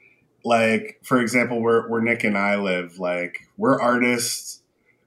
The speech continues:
we're in a music project, we're very much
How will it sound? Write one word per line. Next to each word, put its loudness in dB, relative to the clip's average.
we're 2
in 4
a 2
music 0
project, 2
we're 2
very 4
much 2